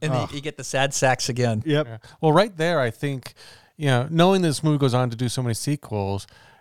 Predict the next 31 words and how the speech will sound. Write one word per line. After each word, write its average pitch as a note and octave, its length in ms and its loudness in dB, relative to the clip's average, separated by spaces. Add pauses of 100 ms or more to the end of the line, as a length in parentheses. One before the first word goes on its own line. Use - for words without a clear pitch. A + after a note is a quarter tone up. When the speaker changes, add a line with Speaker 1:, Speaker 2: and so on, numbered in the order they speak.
(100)
Speaker 3:
that's D3 360 0
gonna D#3 180 -4
be C3 220 -2
a A#2+ 60 -4
continuing A#2+ 720 -4
storyline, A2 760 -2
even C#3+ 240 -4
throughout A#2+ 360 -4
this C#3 240 0
movie C#3 420 -2
and A#2 240 -4
then A2 140 -4
hopefully A2 400 -6
beyond, A2 600 -4 (400)
that G#2+ 400 2 (460)
he's B2+ 180 -2
got A#2+ 200 2
this G#2 160 -4
daughter B2+ 480 4 (100)
who's G#2+ 480 -6
a G2+ 60 -2
hot-looking B2 580 -6
daughter D3 420 4
that A#2 140 -10
he's A2 200 -10
just A2 200 -6
gonna G#2+ 160 -4
have G#2 180 -4
to G#2+ 80 -12
deal G#2 300 -6
with. - 280 -8